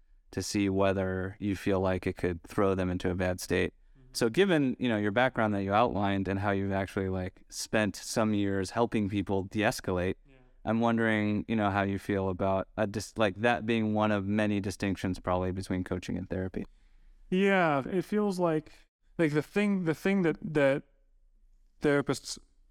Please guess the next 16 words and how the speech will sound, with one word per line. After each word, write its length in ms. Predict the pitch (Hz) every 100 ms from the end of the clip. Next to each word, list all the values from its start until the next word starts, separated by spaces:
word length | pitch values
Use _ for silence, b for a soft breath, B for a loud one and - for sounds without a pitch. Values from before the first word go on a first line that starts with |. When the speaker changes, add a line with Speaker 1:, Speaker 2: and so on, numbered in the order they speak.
| -
Speaker 2:
ideally, 960 | 151 135 123 - 156 170 147 123 147 - _ _ _ _ b b b
and 120 | 180
I 60 | 139
say 220 | - 165
this 140 | 147
because, 240 | 127 123 127
again, 340 | 123 127 117
like, 280 | 117 117 - _ _ _ - - -
you 80 | 139
might 140 | 127
be 80 | 123
surprised 400 | 123 117 131 123
by 80 | 123
how 100 | 120
many 140 | 123
therapists 340 | 127 117 117